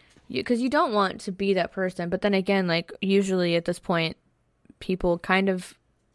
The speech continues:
they get their, their end or whatever. So usually in these movies, there's some sort of, like, message of hope.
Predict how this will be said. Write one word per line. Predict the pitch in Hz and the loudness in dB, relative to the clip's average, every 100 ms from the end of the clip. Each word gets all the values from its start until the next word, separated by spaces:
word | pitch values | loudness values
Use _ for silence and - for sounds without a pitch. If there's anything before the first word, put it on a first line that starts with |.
| _ | _
they | - | -6
get | 190 190 - | 0 0 2
their, | 180 170 175 175 - | -2 0 -2 -6 -8
their | 190 175 - | -2 -2 -2
end | 170 190 196 - _ - | -4 -4 -8 -16 _ -10
or | 202 | -6
whatever. | 202 196 202 208 202 _ - _ _ _ | -4 -4 -6 -10 -12 _ -20 _ _ _
So | - 196 | 0 2
usually | 196 262 277 254 226 | 4 2 0 0 2
in | 202 | 2
these | 202 | 2
movies, | 202 185 185 196 | 0 2 0 0
there's | 185 - | -4 -2
some | 208 | -4
sort | 208 208 190 | -4 -2 -2
of, | 185 | -2
like, | 180 170 160 196 | 0 0 -2 -4
message | 208 - 247 190 | -4 -4 -4 -4
of | 175 | -6
hope. | - - 170 151 - | -10 -2 0 0 -2